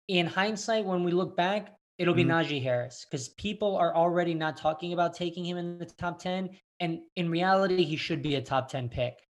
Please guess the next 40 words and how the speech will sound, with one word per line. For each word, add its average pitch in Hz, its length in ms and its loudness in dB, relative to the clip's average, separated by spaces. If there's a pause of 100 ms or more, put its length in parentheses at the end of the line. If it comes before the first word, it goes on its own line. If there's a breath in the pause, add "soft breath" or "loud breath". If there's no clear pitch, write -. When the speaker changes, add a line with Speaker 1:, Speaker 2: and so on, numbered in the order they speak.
(340)
Speaker 1:
Um, 139 460 0
it's - 140 -4
a - 40 -8
quarterback 190 440 4
heavy 180 280 0
draft. 180 400 0
Next 165 240 -4
year 180 100 4
won't 151 240 2
be 185 120 2
a 180 40 0
quarterback 180 440 0
heavy 175 200 0
draft. 175 400 -2 (160 soft breath)
So 156 200 0
teams 185 280 -2
that 160 140 2
need 160 160 -4
quarterbacks 180 560 -4 (300)
are 156 160 6
either 160 360 4
already 170 400 6
in 202 80 0
the 202 80 0
top 196 300 -2
ten 202 200 -2
because 165 240 0
they 143 100 0
moved 156 360 0
there, 208 360 2 (120 loud breath)
or 175 140 6
they're 185 160 4
gonna 196 220 4
trade 190 360 2
on 139 240 2
draft 147 340 2
day 131 160 -2
to 131 80 -2
move 135 400 -2
in. 123 220 -2